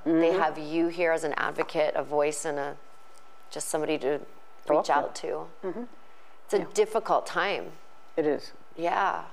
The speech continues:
Speaker 2: But wait, I'm sorry about that, but they're, they're, they're here,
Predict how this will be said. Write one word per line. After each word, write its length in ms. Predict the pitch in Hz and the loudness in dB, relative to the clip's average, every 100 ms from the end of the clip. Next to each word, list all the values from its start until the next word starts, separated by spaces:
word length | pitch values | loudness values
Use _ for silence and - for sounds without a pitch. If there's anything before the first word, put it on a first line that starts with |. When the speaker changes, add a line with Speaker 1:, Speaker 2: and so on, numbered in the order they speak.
| - | 2
Speaker 2:
But 180 | 190 - | 4 4
wait, 220 | 151 - - - - - 175 - - | 2 2 -6 -12 -12 -4 -4 -2 2
I'm 180 | 185 180 | 4 6
sorry 240 | 160 143 | 6 8
about 280 | 135 135 - | 6 4 4
that, 0 | |
but 220 | 170 - | 4 6
they're, 240 | 170 - 143 | 4 2 6
they're, 240 | 160 175 - | 6 6 6
they're 200 | 175 180 | 6 6
here, 360 | - 139 131 | 4 2 2